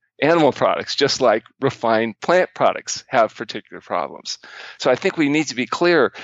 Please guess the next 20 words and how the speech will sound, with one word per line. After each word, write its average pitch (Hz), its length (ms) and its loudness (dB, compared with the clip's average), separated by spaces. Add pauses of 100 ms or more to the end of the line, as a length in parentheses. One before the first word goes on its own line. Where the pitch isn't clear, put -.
(140)
that 139 160 4
it's 127 220 2
actually 165 320 -2
these 123 180 -8
highly 165 440 -2
processed 131 600 -2
foods 151 340 -4
of 117 80 -14
any 151 200 2
kind 78 260 -6 (380)
that 131 160 0
seem 185 260 2
to 151 120 -2
be 135 120 -2
the 117 180 -2 (120)
biggest 147 480 2
sources 135 560 2
of 101 120 -4
concentration, 123 800 -2 (480)
uh, 104 240 4